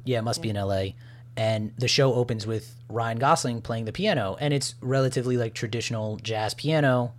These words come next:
Speaker 1: So Emma Stone and Ryan Gosling, they lock eyes. And they're all like, "Yeah, look
Speaker 2: This,
Speaker 1: at
Speaker 2: I'm,
Speaker 1: me, look
Speaker 2: I'm
Speaker 1: at, look at me doing what I wanna do."
Speaker 2: Exactly.
Speaker 1: And all of a sudden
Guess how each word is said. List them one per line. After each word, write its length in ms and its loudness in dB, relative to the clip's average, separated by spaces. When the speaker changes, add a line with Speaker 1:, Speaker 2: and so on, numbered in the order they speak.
Speaker 1:
So 320 0
Emma 220 2
Stone 480 0
and 360 -4
Ryan 240 0
Gosling, 340 -2
they 140 -2
lock 260 0
eyes. 420 0
And 120 -2
they're 120 0
all 120 2
like, 240 -2
"Yeah, 560 -2
look 160 -6
Speaker 2:
This, 100 -4
Speaker 1:
at 40 -2
Speaker 2:
I'm, 100 2
Speaker 1:
me, 80 -2
look 160 8
Speaker 2:
I'm 40 4
Speaker 1:
at, 80 0
look 140 8
at 80 2
me 100 2
doing 360 4
what 160 4
I 160 2
wanna 320 -2
do." 320 -2
Speaker 2:
Exactly. 500 -4
Speaker 1:
And 460 0
all 180 4
of 80 0
a 40 0
sudden 480 0